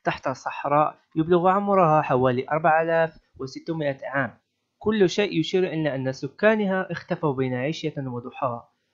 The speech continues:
وقد عثر على سلسلة من الجثث التي كانت تعانق بعضها البعض، ويبدو أن الكثير منها مصاب بتسمم إشعاعي مئة في المئة.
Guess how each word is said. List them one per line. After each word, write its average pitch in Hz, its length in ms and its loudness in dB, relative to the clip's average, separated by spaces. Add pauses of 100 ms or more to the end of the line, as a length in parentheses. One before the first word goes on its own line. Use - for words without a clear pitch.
(140)
وقد - 300 -4
عثر 190 420 2
على 180 400 6
سلسلة 180 480 -4
من 147 220 -4
الجثث 156 440 -2 (360)
التي 123 220 -6
كانت 196 400 -2
تعانق 185 540 -2 (180)
بعضها 160 440 2
البعض، 147 400 0 (240)
ويبدو 131 300 -2
أن 170 140 -4
الكثير 190 420 -2
منها 190 280 -2
مصاب 170 340 -4
بتسمم 151 600 -6 (160)
إشعاعي 151 800 0 (240)
مئة 156 160 -2
في 131 140 -10
المئة. 123 640 -8